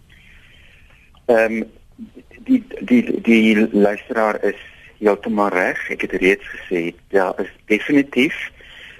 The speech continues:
'n genetiese geladenheid. Wanneer daar, eh, alkoholafhanklikheid in 'n familie is,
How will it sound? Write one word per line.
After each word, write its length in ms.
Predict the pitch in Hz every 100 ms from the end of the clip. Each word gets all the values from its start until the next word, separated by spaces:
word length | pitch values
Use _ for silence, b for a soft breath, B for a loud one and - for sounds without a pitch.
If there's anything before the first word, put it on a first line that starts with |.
| B
'n 100 | 104
genetiese 720 | 95 - 104 98 110 123 - 120
geladenheid. 840 | 123 98 85 87 95 90 76 - - _ B B B B -
Wanneer 380 | 101 127 160
daar, 380 | 123 107 101 98 - b b b
eh, 380 | 95 92 87 87 -
alkoholafhanklikheid 1200 | - 110 - 113 - - 90 - 113 - 104 - - - _ _ _ -
in 140 | 104
'n 40 | 92
familie 520 | 107 92 90 107 139
is, 200 | 170